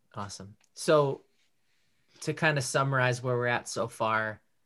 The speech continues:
sovereignty, this topic, is another concept that man has brought to the church.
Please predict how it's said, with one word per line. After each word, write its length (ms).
sovereignty, 800
this 260
topic, 600
is 240
another 840
concept 880
that 240
man 360
has 280
brought 420
to 100
the 120
church. 680